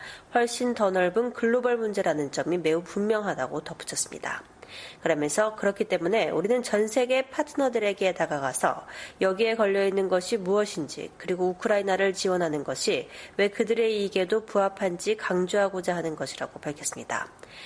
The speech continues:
칼라스 고위 대표는 이날 키이우에서 안토니오 코스타 신인 이유 정상회의 상임의장과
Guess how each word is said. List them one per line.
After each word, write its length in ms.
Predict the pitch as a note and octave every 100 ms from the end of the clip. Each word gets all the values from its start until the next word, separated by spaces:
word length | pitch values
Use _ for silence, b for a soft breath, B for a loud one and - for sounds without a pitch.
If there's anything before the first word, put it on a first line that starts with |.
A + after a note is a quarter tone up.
| B B B
칼라스 440 | - B3 B3+ C4
고위 160 | A#3 A#3+
대표는 340 | A3+ A3 A#3
이날 340 | A3 G3+ G#3 G#3
키이우에서 600 | A#3 G#3+ F#3+ D3+ - G3+
안토니오 800 | C3+ D#3 F#3+ - A#3 A3+ A3 A3
코스타 460 | - G#3 - B3
신인 460 | B3 C#4 C4 B3+ A#3+
이유 300 | F#3 A3 A3
정상회의 640 | G#3 G#3 G3+ G3 F#3+ F#3+
상임의장과 920 | G#3 - B3+ B3+ F#3 D3+ C3+ D3 C3